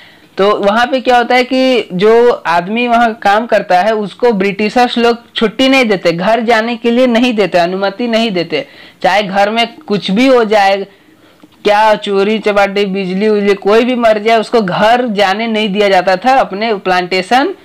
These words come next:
से। तो इसलिए, तो वहाँ के जो plantation workers थे, अपने आज़ादी चाहते थे, इसलिए वह महात्मा गांधी के इस आंदोलन में खड़े हुए, उसके बारे में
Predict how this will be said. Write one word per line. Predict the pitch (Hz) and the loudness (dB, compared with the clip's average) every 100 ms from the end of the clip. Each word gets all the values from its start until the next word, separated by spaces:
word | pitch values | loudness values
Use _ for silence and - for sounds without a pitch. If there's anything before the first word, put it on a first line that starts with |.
| _ _ _ _ - | _ _ _ _ -6
से। | 165 143 - _ - - | -2 -2 -4 _ -12 -2
तो | |
इसलिए, | 208 208 240 240 214 - _ | -2 2 2 2 0 -6 _
तो | 202 | 0
वहाँ | 202 202 240 | 0 0 -2
के | 233 247 247 233 | 0 2 2 2
जो | 208 | 0
plantation | 214 196 190 190 196 240 | 0 0 0 -2 -2 0
workers | 226 214 220 214 - | 0 0 0 -2 0
थे, | |
अपने | 214 196 208 | 0 0 0
आज़ादी | 180 175 170 185 214 | 0 0 -2 -2 0
चाहते | 220 196 202 | 0 0 0
थे, | 196 190 | 0 0
इसलिए | 190 214 | 0 0
वह | 202 208 | 2 0
महात्मा | 202 190 180 208 | 0 -4 -2 0
गांधी | 202 196 196 214 | 2 0 0 -4
के | - 214 214 | -2 0 0
इस | 208 | 0
आंदोलन | 180 180 190 202 214 | 0 0 0 2 2
में | 233 254 | 0 -2
खड़े | 214 196 | 0 0
हुए, | 202 | 0
उसके | 196 180 - | 0 -2 -2
बारे | 208 202 202 | 0 2 0
में | 208 233 | 0 -4